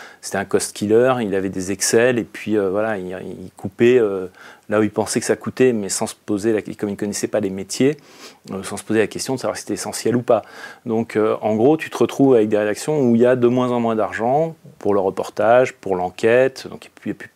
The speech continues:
plus, quasiment plus personne qui part à l'étranger, euh, voir ce qui se passe dans le monde. Euh, tu as, euh, un, un turnover des journalistes, ceux qui sont encore embauchés dans les rédactions, et c'est de moins en moins le cas, on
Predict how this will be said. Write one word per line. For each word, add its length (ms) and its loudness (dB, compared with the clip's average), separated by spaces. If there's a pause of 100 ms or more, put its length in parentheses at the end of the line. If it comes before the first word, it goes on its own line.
plus, 80 -8
quasiment 280 -6
plus 160 -18
personne 400 -4
qui 160 -16
part 320 0
à 60 -4
l'étranger, 580 -6
euh, 140 -2
voir 180 -6
ce 80 -10
qui 80 -12
se 80 -10
passe 160 -8
dans 80 -8
le 80 -4
monde. 240 2 (720)
Euh, 1500 0
tu 240 2
as, 260 4
euh, 680 2
un, 640 -2 (240)
un 80 -4
turnover 760 2
des 120 -4
journalistes, 540 -2
ceux 240 2
qui 220 -12
sont 220 -4 (140)
encore 400 2
embauchés 480 0
dans 100 -6
les 80 -8
rédactions, 400 -6
et 40 -10
c'est 140 -14
de 60 -8
moins 160 -6
en 80 -4
moins 140 -4
le 60 -10
cas, 260 0
on 200 -14